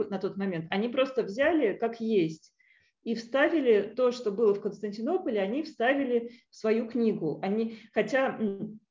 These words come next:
например, Василию Великому был общий чин, они ему написали новую службу, да. А Григорию Богослову служился общий чин, тоже про январь говорим, они написали, э, Косьма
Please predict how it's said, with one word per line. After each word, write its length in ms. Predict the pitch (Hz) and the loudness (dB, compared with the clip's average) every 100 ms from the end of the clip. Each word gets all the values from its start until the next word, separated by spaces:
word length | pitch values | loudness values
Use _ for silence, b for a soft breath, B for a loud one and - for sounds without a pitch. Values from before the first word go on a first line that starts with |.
| _ _ _ | _ _ _
например, 500 | 214 208 269 277 190 | -4 -2 0 2 2
Василию 480 | 175 220 294 302 269 | 0 0 0 0 0
Великому 540 | 233 226 226 185 160 160 | 0 0 -2 -6 -6 2
был 180 | 202 | 2
общий 260 | 196 202 202 | 2 -2 -8
чин, 220 | - 185 185 | -6 -4 -2
они 200 | 196 247 | 0 0
ему 100 | 247 | 0
написали 420 | 233 208 220 220 | -4 -2 0 2
новую 280 | 202 190 190 | 0 -2 -4
службу, 560 | - 165 160 160 147 - | -4 -6 -6 -10 -12 -8
да. 240 | 175 185 B B B B | -8 -8 B B B B
А 180 | 196 185 | 0 2
Григорию 420 | 202 190 294 330 | 2 2 4 2
Богослову 500 | 262 240 240 247 214 | 2 2 2 4 2
служился 460 | 190 196 214 208 214 | 2 0 0 0 0
общий 340 | 226 226 180 170 | 0 -2 -6 -6
чин, 300 | 175 - - | -6 -8 0
тоже 260 | 226 196 170 | 0 0 -2
про 140 | 208 | 0
январь 340 | 220 220 202 | 2 2 0
говорим, 300 | 180 180 170 165 | -2 -2 -2 0
они 160 | 202 | 0
написали, 480 | 240 233 226 220 208 | 0 -2 0 2 2
э, 240 | 180 190 175 | 2 -2 -4
Косьма 280 | 226 226 | -6 -6